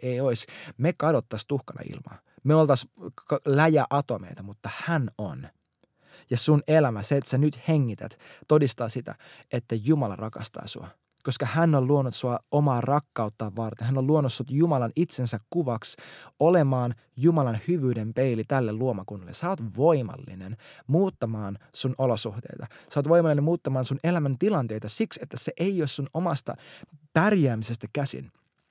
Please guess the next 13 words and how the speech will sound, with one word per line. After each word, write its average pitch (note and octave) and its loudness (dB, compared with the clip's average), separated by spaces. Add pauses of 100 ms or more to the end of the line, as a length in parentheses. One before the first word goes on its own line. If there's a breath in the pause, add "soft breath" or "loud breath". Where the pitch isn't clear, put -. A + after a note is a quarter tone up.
(260)
vaan B2+ 4
se C#3+ 2
on C#3+ 2
siitä F#3 -2
käsin, A#2+ -4 (280 loud breath)
että A#2 -4
Jumala C#3 0
itse D3+ -4
on C#3 0
sun C#3 -4
elämässä A#2+ -2
kaikki D#3 -2
se, A2 -4